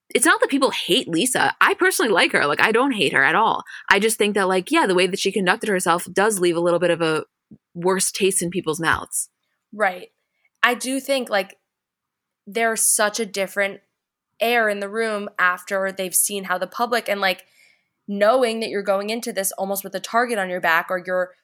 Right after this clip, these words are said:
Speaker 2: fighting with Heather, who is a fan favorite, like, there's a new, there's, like, a new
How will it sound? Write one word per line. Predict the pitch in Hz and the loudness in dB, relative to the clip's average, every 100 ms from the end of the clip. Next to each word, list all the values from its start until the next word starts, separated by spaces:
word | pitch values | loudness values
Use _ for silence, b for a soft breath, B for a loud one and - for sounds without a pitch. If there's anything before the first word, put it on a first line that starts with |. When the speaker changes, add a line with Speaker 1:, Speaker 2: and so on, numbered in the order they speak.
| _ | _
Speaker 2:
fighting | - - 208 208 202 | -6 0 0 0 -4
with | 196 | -6
Heather, | - 240 208 202 | -2 0 0 -4
who | 202 190 180 _ | -8 -12 -14 _
is | 196 185 - | -6 -6 -6
a | 190 185 - | -8 -10 -4
fan | 208 190 185 | 2 4 2
favorite, | 185 220 247 185 185 - | -2 -4 -2 0 0 0
like, | 185 185 | -4 -2
there's | 202 196 - - - - | -2 0 0 0 -4 -6
a | 202 | -6
new, | 202 196 208 214 220 220 - _ _ _ _ _ _ - | -4 -4 -4 -4 -6 -8 -10 _ _ _ _ _ _ -2
there's, | 254 254 | 0 0
like, | 262 | 0
a | 240 | -2
new | 233 254 302 302 294 | -2 -2 -2 -4 -6